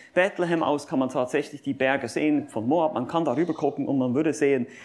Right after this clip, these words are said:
eben das Land da drüben ist fruchtbar. Die haben reichlich zu essen, reichlich Trauben und Weinberge und was weiß ich nicht alles. Feigen und was sie da haben,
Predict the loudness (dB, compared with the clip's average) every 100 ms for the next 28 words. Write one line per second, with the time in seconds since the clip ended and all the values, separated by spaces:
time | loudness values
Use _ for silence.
0 | -2 -2 0 0 0 0 -2 -2 -2 -2
1 | 0 0 2 0 0 0 0 0 0 0
2 | -4 -6 -6 -2 -2 0 -2 0 0 -2
3 | -8 0 2 2 0 0 2 2 2 0
4 | 0 -2 -6 -6 -4 -4 -4 -2 0 -2
5 | -6 -18 -2 0 2 0 -2 -2 -4 -10
6 | -10 -4 -2 0 0 0 0